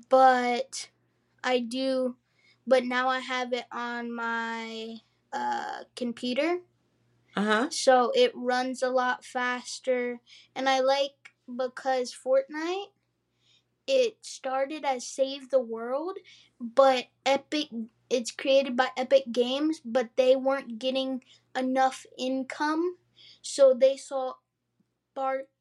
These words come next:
Speaker 1: or, um, Battle Royale was, a lot of people were playing Battle Royale, so they created that.
Speaker 2: Hmm, that's
Speaker 1: And
Speaker 2: cool.
Speaker 1: it, um, I like the new season. It's like a heist season. So, like,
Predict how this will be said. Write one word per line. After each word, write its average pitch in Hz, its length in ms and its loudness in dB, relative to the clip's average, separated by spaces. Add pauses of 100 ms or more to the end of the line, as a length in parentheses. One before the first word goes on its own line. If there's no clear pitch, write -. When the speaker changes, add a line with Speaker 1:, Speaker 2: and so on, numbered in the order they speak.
(300)
Speaker 1:
or, 247 400 -8
um, 240 440 -8 (880)
Battle 262 380 2
Royale 247 720 -4 (580)
was, 247 480 -4 (100)
a 254 80 -2
lot 254 240 2
of 240 80 -6
people 247 280 -8
were 233 120 -2
playing 262 400 -2
Battle 240 300 -2
Royale, 247 420 -2
so 233 160 -4
they 240 140 0
created 233 560 -2
that. 240 320 -2 (500)
Speaker 2:
Hmm, 202 640 2
that's 240 40 0
Speaker 1:
And 262 400 4
Speaker 2:
cool. 247 260 4 (360)
Speaker 1:
it, - 180 4 (520)
um, 262 400 0
I 254 100 -2
like 269 300 2
the 277 80 -4
new 269 180 -2
season. 285 560 -8
It's 254 160 -8
like 247 140 -4
a 247 80 -8
heist 247 300 -4
season. 285 600 -8 (460)
So, 254 380 4
like, 240 320 0